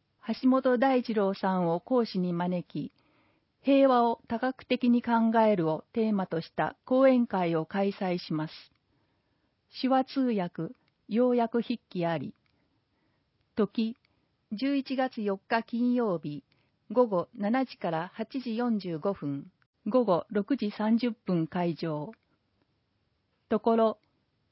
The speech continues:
ハーモニーホール座間、市民文化会館、小ホール。定員、三百人。申し込み順。申し込み方法。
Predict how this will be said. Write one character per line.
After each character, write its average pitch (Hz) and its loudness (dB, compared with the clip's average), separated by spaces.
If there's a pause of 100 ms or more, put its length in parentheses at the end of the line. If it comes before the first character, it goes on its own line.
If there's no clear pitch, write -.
ハ 277 4
ー 269 8
モ 262 8
ニ 254 6
ー 240 0
ホ 240 4
ー - 0
ル 160 -2
座 185 -2
間、 147 -4 (560)
市 - 2
民 262 10
文 247 4
化 233 2
会 208 0
館、 147 -2 (200)
小 233 2
ホ 196 2
ー 151 -2
ル。 156 -10 (1120)
定 240 6
員、 226 2 (500)
三 262 6
百 247 0
人。 160 -2 (960)
申 240 4
し - -6
込 220 0
み 208 2
順。 185 -6 (1500)
申 262 6
し - -10
込 254 4
み 247 6
方 214 2
法。 160 -6